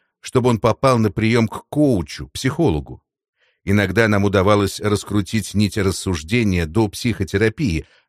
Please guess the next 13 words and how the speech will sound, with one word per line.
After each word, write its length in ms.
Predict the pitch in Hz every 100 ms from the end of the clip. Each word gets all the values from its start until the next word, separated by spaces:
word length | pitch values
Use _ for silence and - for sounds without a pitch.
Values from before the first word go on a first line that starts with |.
| _
но 200 | 117 143
не 160 | 131 127
более 380 | 95 123 101 85
того. 380 | 80 67 64 _ _ _ _ _ _ _
А 80 | 110
ещё 280 | 123 - 185
мы 140 | 156
обратили 400 | 120 117 - 131
внимание 720 | 98 98 101 147 139 131 110 -
вот 240 | 98 151
на 80 | 147
какую 320 | 131 - 131
особенность. 720 | 120 104 78 67 - -